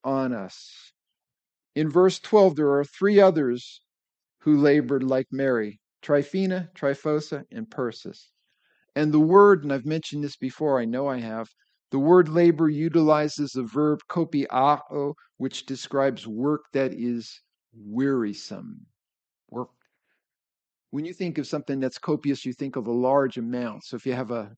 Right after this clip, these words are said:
copious amount of work, you got a lot of work to do. But this, this goes beyond that, and it speaks to the, the nature of the work. It's very demanding.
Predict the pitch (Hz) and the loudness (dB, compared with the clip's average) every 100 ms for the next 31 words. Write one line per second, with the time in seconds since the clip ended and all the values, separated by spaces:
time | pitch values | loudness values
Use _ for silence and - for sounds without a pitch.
0 | _ _ - 185 180 147 147 151 143 131 | _ _ -6 -4 -2 -6 -6 -8 -6 -4
1 | 139 123 131 131 117 117 127 123 123 117 | -6 -6 -8 -6 -4 -4 -4 -4 -6 -8
2 | - 113 120 110 - _ _ 131 170 170 | -10 -12 -8 -8 -10 _ _ -2 0 0
3 | - - _ 160 165 160 131 123 139 160 | -6 -20 _ -12 -6 -4 -2 0 2 0
4 | 147 117 113 - 127 123 123 - 147 - | -2 -4 -6 -10 -8 -6 -6 -6 -6 -6
5 | - 131 110 120 120 - 131 120 135 170 | -8 -6 -4 -4 -6 -8 -6 -4 -2 -2
6 | 185 127 104 117 110 113 107 107 120 107 | -2 -8 -8 -8 -6 -6 -6 -6 -10 -10
7 | 104 151 175 160 143 131 113 117 127 139 | -4 -2 0 -2 -4 -6 -6 -4 -4 -6
8 | 127 101 90 | -6 -8 -12